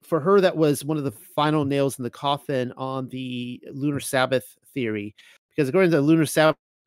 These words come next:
theory, the seventh day of creation is really the eighth day,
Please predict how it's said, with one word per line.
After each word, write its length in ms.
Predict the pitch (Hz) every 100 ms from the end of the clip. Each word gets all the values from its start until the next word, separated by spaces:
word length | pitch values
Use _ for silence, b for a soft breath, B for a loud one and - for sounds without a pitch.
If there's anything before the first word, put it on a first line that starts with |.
| 156
theory, 400 | - 160 139 131
the 100 | 120
seventh 320 | - 160 147
day 80 | 143
of 100 | 123
creation 320 | - 139 -
is 120 | 113
really 160 | 120 139
the 200 | 110 110
eighth 140 | 131 -
day, 300 | 147 143 143